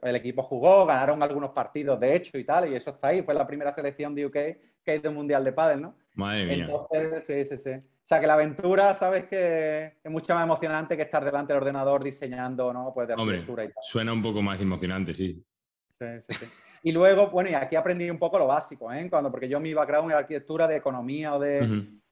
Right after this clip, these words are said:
Speaker 1: finanzas, pues, o de creación de empresas, poco. Entonces aprendí a lo más básico, súper elemental, ¿eh? Súper elemental. Y, y luego, bueno, pues llegaba la crisis, eh, y, y monté ahí la segunda empresa,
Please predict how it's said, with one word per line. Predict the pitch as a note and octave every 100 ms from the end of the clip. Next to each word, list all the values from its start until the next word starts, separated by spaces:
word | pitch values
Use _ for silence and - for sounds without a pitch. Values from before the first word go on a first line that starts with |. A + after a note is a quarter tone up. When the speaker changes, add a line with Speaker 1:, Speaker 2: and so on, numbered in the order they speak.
| -
Speaker 1:
finanzas, | D3 D3 D#3 E3 D#3
pues, | D3+ C#3+ C#3 C3+
o | C#3+
de | C#3 C3
creación | C3+ D3+ D3
de |
empresas, | C3+ C#3+ C#3 B2+
poco. | - D#3 F3 A2+ - _
Entonces | - - D3+
aprendí | C#3+ C#3 D3
a |
lo | D#3+
más | D3 C3+
básico, | D3+ D#3+ F3+ F3+ F3
súper | F#3 D#3
elemental, | D3 C3 B2 A2+ C#3+ C3
¿eh? | B2 D#3+ B3 _ _
Súper | D#3 C#3 C3
elemental. | B2 A#2+ C3+ C3 B2+ _ _ _
Y, | D#3 D#3 D3 D3 D3 D3 D#3
y |
luego, | D#3+ F#3+ G#3+
bueno, | G#3 G#3 G#3
pues | F3 - - _
llegaba | - D3+ D3+ F3+
la | A3 G#3
crisis, | G#3+ B3 - G#3+ A#3+ - _ _ _ _ _ -
eh, | D#3+ D#3 D3+ D3 D3 D3 D3 -
y, | D#3 D#3 D3+ D3 D3 D3 D3 - D3+ D3 D3 D3
y |
monté | C#3+ D3+ D3 D#3
ahí | E3
la | F3+
segunda | F3+ F3+ F3
empresa, | E3 F#3 G#3 G#3 F3 F3+